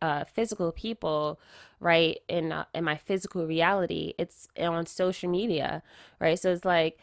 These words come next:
should, like, am, I'm being influenced by these kinds of things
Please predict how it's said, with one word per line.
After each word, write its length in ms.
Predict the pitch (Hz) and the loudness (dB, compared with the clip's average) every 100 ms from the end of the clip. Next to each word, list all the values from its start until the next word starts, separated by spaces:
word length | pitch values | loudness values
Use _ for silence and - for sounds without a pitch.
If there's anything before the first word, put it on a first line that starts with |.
| _ _ | _ _
should, 340 | - - 208 196 | -14 -2 0 2
like, 200 | 196 185 | 2 2
am, 160 | 180 190 - | 2 0 0
I'm 160 | 190 | 0
being 240 | 196 220 196 | 2 2 2
influenced 600 | 185 - 190 190 190 - | 0 -2 -2 0 0 0
by 340 | 165 156 160 160 | 2 2 0 -4
these 360 | 185 240 277 - | -6 -4 -4 -6
kinds 600 | - 185 165 160 160 - - | -8 -4 -2 -2 -4 -6 -2
of 380 | 151 147 - - - _ _ - | 0 0 -4 -12 -20 _ _ -20
things 800 | - 247 247 165 151 156 - | -6 0 2 2 0 -6 -10